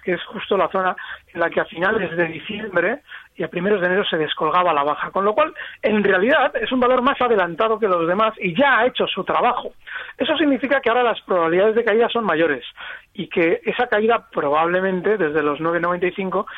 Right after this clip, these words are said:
se vaya, eh, poco a poco desarrollando esas zonas de nueve sesenta, con lo cual yo no entraría en Telefónica hasta no llegar a esa zona nueve sesenta y con el stop en nueve con cincuenta. Como hoy cierra en nueve noventa y cinco, yo creo que no merece la pena estar pendiente de ella durante unos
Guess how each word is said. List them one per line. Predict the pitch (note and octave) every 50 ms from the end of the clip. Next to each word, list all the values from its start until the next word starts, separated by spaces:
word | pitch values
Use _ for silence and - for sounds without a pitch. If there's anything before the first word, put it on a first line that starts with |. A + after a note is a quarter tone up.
| - - - - - -
se | - D3
vaya, | D3 E3 F3 F3 F#3+ F3+
eh, | F#3 A#3 - - E3+ E3+ E3+ E3 F3 F#3+ F#3+ _
poco | - F#3 F#3+
a | F#3+ -
poco | - G3 F#3+ G3
desarrollando | G3 F3+ - G#3 F#3+ F3+ F#3 F#3 G#3 F#3+
esas | - F3
zonas | - F#3+ G3 G3+ E3
de | E3
nueve | D#3+ D#3+ F3 F#3 G3 -
sesenta, | - - - F3 E3 D3+ D3 D3 C#3
con | D3 D3
lo | D3+ D3
cual | D3 E3+ D3+ - - - - - - - -
yo | G3+ - A3 A3
no | A#3 B3+
entraría | B3+ A#3+ A#3 A#3 B3 B3
en | B3 A#3+
Telefónica | B3+ B3 B3 A#3+ B3 C4 B3+ B3 A3 B3 D4 - - - - - - -
hasta | - - - - G3+ F3+
no | F#3 G#3+ C4+
llegar | C4 G#3 F3 E3 F#3 F#3 E3 D3 - -
a | - E3+
esa | D#3+ - F#3 E3
zona | - G#3 G3 E3 C#3 - - - - - - - _
nueve | - D#3+ E3+ F#3 G3 A3 G#3
sesenta | C4 B3 - C#4 C#4 B3 G#3 C#4 E4 - -
y | - E3+
con | - F3 E3+ E3
el | D#3+ D#3
stop | D3 - - A3 A#3
en | A#3 G3+ F#3 F3+
nueve | F#3+ A3 A3+ G#3+ F3+
con | - F3+ D#3+ D3
cincuenta. | - E3 D3 D3 C#3+ A3 B3 A3 G3+ E3
Como | D#3+ D#3+ E3+
hoy | F#3+ G#3
cierra | - A#3+ A#3+ A3+ G3
en | E3+ E3+
nueve | F3+ F#3+ G#3+ G#3+
noventa | G#3+ A3 A3 G#3+ A3+
y | -
cinco, | - A3+ A3+ G#3 A3+ A#3 - - - - - - - _ _
yo | - F#3+ A#3 G3
creo | A3 A3+ A3+
que | A3 F#3
no | F3 F#3 A3 A3+
merece | F#3+ E3+ F3 F3+ - -
la | E3 D3+
pena | E3 F3+ F3+ E3
estar | - - F#3 F3+
pendiente | - F3+ D#3+ D#3+ F#3+ G3 F3 E3
de | D#3 E3+
ella | F#3+ F3+
durante | F3 E3 D3+ D3 C#3+ C#3 E3+
unos | F3 F#3 F3 -